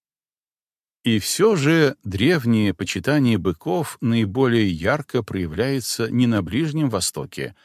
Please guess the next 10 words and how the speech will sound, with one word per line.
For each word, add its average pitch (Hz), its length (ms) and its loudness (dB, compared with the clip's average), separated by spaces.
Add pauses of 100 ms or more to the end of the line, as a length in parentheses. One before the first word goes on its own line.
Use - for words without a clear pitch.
(260)
а 107 180 2
на 104 200 0
Крите. - 520 -8 (960)
Долгое 135 580 2
время 151 580 2
остров 156 600 -2
жил 110 420 -2
всецело 151 720 -2
под - 260 -2
покровительством 120 800 0